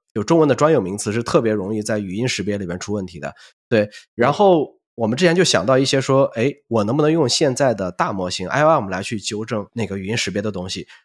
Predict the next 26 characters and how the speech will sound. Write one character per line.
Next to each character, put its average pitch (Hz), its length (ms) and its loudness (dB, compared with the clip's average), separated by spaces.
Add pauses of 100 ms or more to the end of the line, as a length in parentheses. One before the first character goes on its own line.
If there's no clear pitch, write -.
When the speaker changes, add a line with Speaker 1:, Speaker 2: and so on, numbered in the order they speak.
Speaker 1:
说 196 140 6
实 139 140 -2
话， 165 140 6
用 151 120 2
它 147 120 0
去 139 100 0
纠 156 160 2
正 151 160 4
一 - 20 0
下 113 200 0
之 120 100 -8
后， 120 100 -2
其 104 160 -4
实 117 60 -2
效 131 180 2
果 98 80 -4
还 92 140 -4
蛮 101 180 0
好 87 160 0
的， 82 120 -8
因 143 160 -2
为 147 220 4
它 151 180 -2
可 - 160 -8
以 123 100 -4
把 90 280 -2